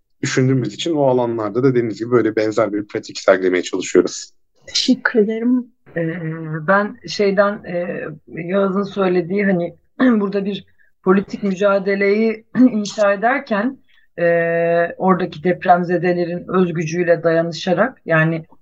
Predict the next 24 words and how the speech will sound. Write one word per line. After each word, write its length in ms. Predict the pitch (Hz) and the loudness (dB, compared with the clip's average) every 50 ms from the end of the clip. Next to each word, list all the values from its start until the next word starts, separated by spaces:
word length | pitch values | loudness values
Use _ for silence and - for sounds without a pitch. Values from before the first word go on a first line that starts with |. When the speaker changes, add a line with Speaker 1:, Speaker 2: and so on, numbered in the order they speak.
| _ _ _ | _ _ _
Speaker 3:
o 260 | - 190 196 196 - | -2 0 0 0 -2
söyledi-, 420 | 165 - 196 190 185 190 190 185 - | -4 -4 -2 0 0 0 0 -2 0
o 100 | - 202 | 0 0
vurgu 300 | 190 196 208 196 185 220 | 0 0 0 0 2 2
önemli. 600 | 202 202 202 202 196 196 202 202 214 254 294 302 285 | 2 2 0 0 0 0 0 0 0 0 0 -2 -4
Çünkü 280 | - - 196 185 202 | -6 -8 -6 -4 -2
hani, 260 | 202 190 190 196 190 - - _ _ _ _ _ - | -2 -2 -2 -4 -4 -8 -16 _ _ _ _ _ -10
e, 80 | - 175 | -8 -6
işçi 340 | 180 - 196 - - 240 | -4 -4 -4 -4 -4 -2
mücadelesine 800 | 233 226 196 208 214 202 196 190 202 202 196 202 - 220 214 202 | 0 0 2 4 2 2 2 2 0 -2 -2 -2 -2 -2 0 0
de 120 | 196 170 | 0 2
benzer 480 | 156 170 165 165 160 156 170 160 156 156 | 0 0 -2 -2 -2 0 2 2 2 2
bir 60 | 156 | 0
yerden 440 | 156 156 156 156 156 160 151 156 151 | 0 2 0 0 0 0 0 0 -2
bakıyoruz. 540 | 156 151 156 - 165 180 220 277 302 - - - | -4 -6 -8 -8 -8 -6 -6 -6 -6 -8 -4 0
Sonuçta, 600 | 208 185 185 185 185 - - 247 269 285 277 - - - | 0 0 0 0 -4 -4 0 2 2 2 0 -4 -10 -8
e, 80 | 175 180 175 170 170 170 175 175 180 180 175 | -4 -2 0 2 2 2 2 0 0 -2 -4
mücadelenin 580 | 180 180 160 196 190 185 185 196 226 247 262 | -4 -2 0 0 0 0 0 0 2 4 4
öznesi 680 | 240 220 214 196 185 214 214 214 - 254 254 233 - - _ _ | 4 2 0 -2 -4 -4 -6 -4 0 2 2 2 2 -2 _ _
o 100 | - 180 | 0 0
mücadeleni 800 | 175 170 165 156 175 170 165 165 151 165 160 160 165 160 160 170 | 2 0 0 0 2 2 2 4 2 0 0 0 0 0 -2 -4
iyi 260 | 165 - 160 165 165 165 | -6 -8 -6 -6 -4 -4
yürütecek 640 | 165 165 160 165 160 - 170 170 175 277 285 - - | -4 -4 -4 -4 -2 -2 -2 0 2 0 0 0 2
ve 200 | 220 226 220 | 2 2 2